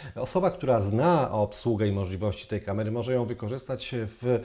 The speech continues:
maks-, w maksymalny sposób, czyli włączyć tryb śledzenia, a także przy pomocy drugiego gestu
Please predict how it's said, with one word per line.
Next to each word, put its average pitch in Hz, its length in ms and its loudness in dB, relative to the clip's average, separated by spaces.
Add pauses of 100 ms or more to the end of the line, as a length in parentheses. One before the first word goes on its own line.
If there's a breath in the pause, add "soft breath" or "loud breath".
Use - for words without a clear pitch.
(480 loud breath)
maks-, 127 460 2
w 110 80 -2
maksymalny 160 760 0
sposób, 123 540 2
czyli 123 360 0 (260 loud breath)
włączyć 127 600 0
tryb 117 440 2
śledzenia, 156 720 2 (220 loud breath)
a 117 100 -2
także 123 480 2 (100)
przy - 140 -6
pomocy 101 380 -4
drugiego 107 560 4
gestu 95 460 0